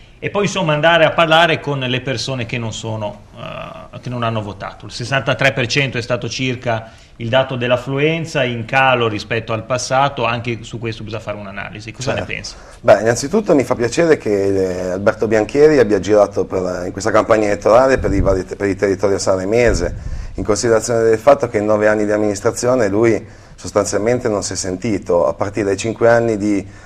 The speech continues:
Speaker 2: assessorato alla floricoltura, che i risultati hanno dimostrato che Luciflor sia fallita, e i quattro anni di consigliere d'opposizione dove sostanzialmente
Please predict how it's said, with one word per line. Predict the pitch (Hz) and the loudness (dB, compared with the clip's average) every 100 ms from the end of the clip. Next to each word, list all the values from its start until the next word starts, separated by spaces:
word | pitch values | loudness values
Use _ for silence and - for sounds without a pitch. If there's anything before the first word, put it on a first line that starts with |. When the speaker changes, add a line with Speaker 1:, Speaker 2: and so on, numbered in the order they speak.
| - | -8
Speaker 2:
assessorato | 90 98 117 - 110 113 - | -6 -4 -2 2 6 6 6
alla | 107 | 2
floricoltura, | 107 107 104 107 107 131 107 90 | 4 0 2 -2 2 2 4 2
che | - 98 - - - | 0 -2 -4 -14 -18
i | - | -6
risultati | 101 104 98 120 117 - 101 | -2 -2 2 6 6 4 -4
hanno | 92 | -2
dimostrato | 95 95 - 107 95 | -4 -4 2 2 2
che | 92 | -4
Luciflor | 92 - 90 107 92 | -6 -6 0 2 2
sia | - 95 | -2 -2
fallita, | 107 104 113 104 131 131 - - - - - | 0 0 -2 2 4 4 2 -18 -20 -20 -8
e | - 123 | 2 2
i | 101 107 | 2 -2
quattro | - 120 120 123 | -2 -2 6 6
anni | 117 107 | 6 2
di | 104 | 0
consigliere | 110 - 117 117 | -2 0 4 4
d'opposizione | 110 117 117 135 - 110 117 | 4 2 0 -2 2 4 4
dove | 104 90 | 4 0
sostanzialmente | 90 - 101 92 113 110 117 120 101 90 - - | -4 -4 -4 0 0 2 0 2 2 2 -6 -20